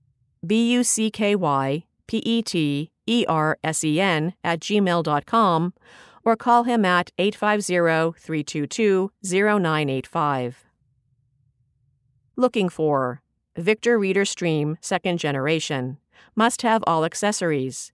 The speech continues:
If you have one you aren't using or would like to donate one,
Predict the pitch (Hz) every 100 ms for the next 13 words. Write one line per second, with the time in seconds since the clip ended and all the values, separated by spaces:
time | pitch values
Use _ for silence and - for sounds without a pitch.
0 | _ _ _ - 214 226 214 214 247 185
1 | 175 170 165 156 - - 233 175 165 -
2 | - 226 220 226 220 208 196 220 170 151
3 | 156 135 156